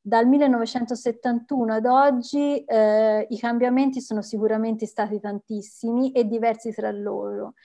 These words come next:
ehm, tutti chiaramente documentabili attraverso cataloghi che tra l'altro, ehm,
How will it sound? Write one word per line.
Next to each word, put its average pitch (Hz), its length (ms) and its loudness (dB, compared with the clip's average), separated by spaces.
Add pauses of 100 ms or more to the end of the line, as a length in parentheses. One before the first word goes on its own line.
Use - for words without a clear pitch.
(260)
ehm, 220 760 0
tutti 262 280 -4
chiaramente 214 560 -2
documentabili 220 880 0
attraverso 214 680 -6
cataloghi 220 960 0 (320)
che 226 360 2
tra 220 140 -2
l'altro, 220 720 2 (300)
ehm, 214 880 0